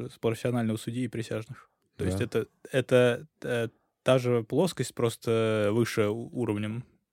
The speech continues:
Speaker 1: Э, как бы ты уже сравниваешь, э, соответственно, ч-, судью,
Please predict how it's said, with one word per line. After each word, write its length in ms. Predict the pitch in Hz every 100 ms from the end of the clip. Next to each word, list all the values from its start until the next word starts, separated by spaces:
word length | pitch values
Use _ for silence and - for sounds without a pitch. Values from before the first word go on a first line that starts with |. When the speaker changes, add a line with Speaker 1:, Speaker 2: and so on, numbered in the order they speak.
| - -
Speaker 1:
Э, 400 | 113 110 - 123 147 -
как 140 | - 143
бы 100 | 127
ты 160 | 120
уже 180 | 117 120
сравниваешь, 680 | 113 120 117 113 110 107 -
э, 160 | 120 120
соответственно, 600 | - 113 117 - 120 123
ч-, 140 | - _
судью, 400 | - 117 117 113